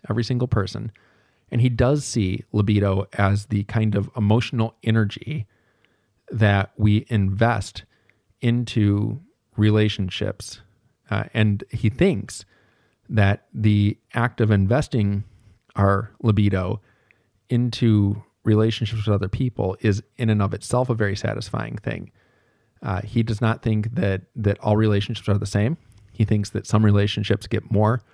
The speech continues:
libido and some relationships get less. And I think that pretty much anybody who <laughs> is a sane person would agree with that. But what, what's important about Fairbairn is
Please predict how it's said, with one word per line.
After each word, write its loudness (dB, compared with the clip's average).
libido 2
and 0
some 0
relationships 0
get -6
less. -2
And -4
I -4
think -4
that -2
pretty 0
much 0
anybody 0
who -4
<laughs> -20
is -4
a -4
sane -2
person -2
would -6
agree -8
with -6
that. -4
But 2
what, 2
what's -2
important 2
about -2
Fairbairn -2
is 2